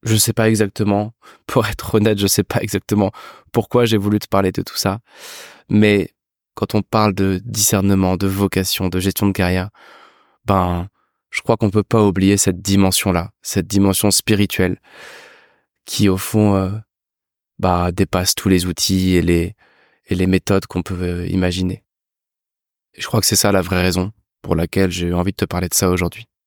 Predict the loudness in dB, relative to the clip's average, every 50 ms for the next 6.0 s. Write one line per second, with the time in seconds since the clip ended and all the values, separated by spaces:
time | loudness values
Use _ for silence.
0 | _ _ _ _ _ _ _ _ _ _ _ _ _ _ _ _ _ _ _ _
1 | _ _ _ _ _ _ _ _ _ _ _ _ _ _ -2 0 2 2 2 2
2 | 2 0 0 2 0 0 2 4 4 4 4 4 4 4 4 4 4 4 4 4
3 | 2 2 0 0 -2 -2 0 0 0 -2 -4 -6 -4 0 0 0 0 0 _ -12
4 | -6 -4 -2 -2 -2 -2 -4 -6 -6 -8 -12 _ _ 0 2 4 4 4 4 2
5 | 4 4 2 2 0 -2 -2 0 0 0 0 -2 -6 -4 -2 0 0 -2 -2